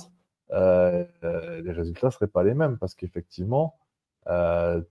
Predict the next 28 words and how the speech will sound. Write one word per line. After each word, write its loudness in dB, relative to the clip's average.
forcément, 0
tu -12
vas, 4
euh, 2
euh, -6
upgrader 6
le, 2
le 0
roster 0
des, 0
des -2
Seahawks, 2
mais -2
par -4
contre, -4
tu -14
vas 4
vraiment 0
salir 2
celui -2
des, 2
des -2
Rams. 0
Donc, -2
ça 0
change -4
tout, -6
quoi. -10